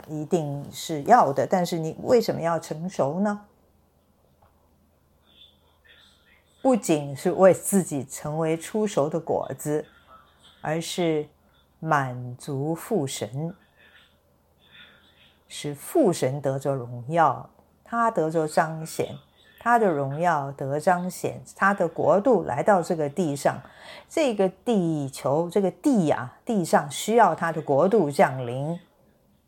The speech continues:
这是列国所渴慕的。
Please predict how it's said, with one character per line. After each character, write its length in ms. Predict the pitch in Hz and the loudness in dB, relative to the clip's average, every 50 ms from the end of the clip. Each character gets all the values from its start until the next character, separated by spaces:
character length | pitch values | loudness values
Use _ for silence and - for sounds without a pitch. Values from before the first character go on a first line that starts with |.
| _ _ | _ _
这 140 | - 262 233 | 0 0 2
是 140 | 214 247 226 | 2 2 0
列 340 | 226 254 330 349 277 185 | 2 2 4 6 6 4
国 380 | 160 - 165 151 156 160 170 185 | 4 4 4 6 8 8 6 6
所 280 | - - - 170 160 175 | 2 0 0 0 0 0
渴 340 | 175 - - - 143 131 131 | 0 -4 -6 -6 -4 -4 -2
慕 260 | 143 180 220 220 185 | 0 0 2 2 2
的。 260 | 160 - 147 143 143 | 2 0 -2 -2 -4